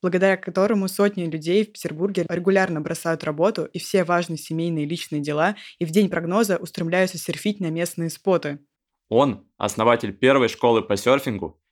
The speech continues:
Speaker 2: и первый председатель регионального отделения Российской Федерации серфинга в Санкт-Петербурге.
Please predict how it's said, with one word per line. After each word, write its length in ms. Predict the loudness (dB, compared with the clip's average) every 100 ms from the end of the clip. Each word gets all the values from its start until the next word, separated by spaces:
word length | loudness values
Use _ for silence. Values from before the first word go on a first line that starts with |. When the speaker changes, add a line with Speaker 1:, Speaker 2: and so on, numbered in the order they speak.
| -8
Speaker 2:
и 100 | -2
первый 360 | 4 6 4
председатель 600 | 0 -4 0 2 2 2 0
регионального 680 | 0 2 2 2 2 2
отделения 500 | 0 0 0 2 2
Российской 480 | 0 0 -2 -6 -6
Федерации 460 | -4 0 2 0 -2
серфинга 480 | 2 2 0 -6 -6
в 60 |
Санкт-Петербурге. 840 | -4 -4 -2 -4 0 -2 -2 -6